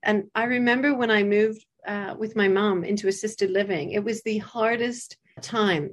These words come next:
ever, uh, the hardest weekend of my life, without a doubt. And we went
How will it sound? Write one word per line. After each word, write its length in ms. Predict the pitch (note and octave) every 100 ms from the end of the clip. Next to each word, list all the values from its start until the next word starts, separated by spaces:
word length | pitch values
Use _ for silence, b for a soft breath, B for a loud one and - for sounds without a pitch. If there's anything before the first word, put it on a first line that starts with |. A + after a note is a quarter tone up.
| -
ever, 580 | - - G#3 F3+ F3+ -
uh, 360 | - F#3 E3+ - - -
the 80 | G3+
hardest 360 | G#3 B3+ C4 -
weekend 320 | G#3+ A3 G#3+
of 80 | F#3
my 140 | E3+
life, 340 | E3+ F#3+ G3 F3
without 280 | F3 F#3
a 80 | F3+
doubt. 340 | F3+ F3+ E3+ - B B B -
And 160 | G#3
we 140 | G#3+ A3
went 380 | G#3+ A3+ C4